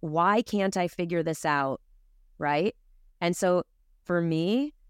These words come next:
psychedelic medicines, deep healing work has been the major component in support of the other healing modalities I've participated in,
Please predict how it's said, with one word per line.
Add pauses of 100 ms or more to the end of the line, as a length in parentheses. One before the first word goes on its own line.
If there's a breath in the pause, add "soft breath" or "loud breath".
(180)
psychedelic
medicines, (120)
deep
healing
work (220)
has
been (220)
the
major
component (280)
in
support
of
the
other
healing
modalities
I've
participated
in,